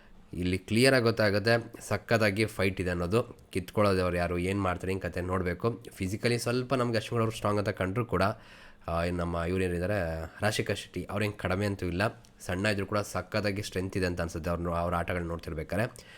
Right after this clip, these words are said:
So ಇಬ್ಬರ ಫೈಟ್ ಮಸ್ತ್ ಇರುತ್ತೆ. ಅದಾದಮೇಲೆ ಕೋಲ್ಗಳನ್ನ ತಗೊಬರ್ಬೇಕಾಗುತ್ತೆ. ಈಗ ಈ ಕಡೆ, ಆ, ಧನುಷ್ ಅವ್ರು ಇದ್ದಾರೆ, ರಾಶಿಕಾ ಶೆಟ್ಟಿ ಅವರು ಈಗ ಕೋಲ್ ಇದೆಲ್ಲ ಮಾಡ್ತಾರಲ್ಲ, ಅಂದರೆ ಅವ್ರು ಹೋಗೋದಕ್ಕೆ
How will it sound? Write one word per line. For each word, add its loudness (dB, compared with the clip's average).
So -4
ಇಬ್ಬರ -2
ಫೈಟ್ -6
ಮಸ್ತ್ -6
ಇರುತ್ತೆ. 0
ಅದಾದಮೇಲೆ 6
ಕೋಲ್ಗಳನ್ನ 4
ತಗೊಬರ್ಬೇಕಾಗುತ್ತೆ. 2
ಈಗ -2
ಈ 0
ಕಡೆ, 0
ಆ, 2
ಧನುಷ್ 2
ಅವ್ರು 2
ಇದ್ದಾರೆ, 2
ರಾಶಿಕಾ 0
ಶೆಟ್ಟಿ -2
ಅವರು 2
ಈಗ -4
ಕೋಲ್ 0
ಇದೆಲ್ಲ 0
ಮಾಡ್ತಾರಲ್ಲ, 0
ಅಂದರೆ 2
ಅವ್ರು 0
ಹೋಗೋದಕ್ಕೆ -2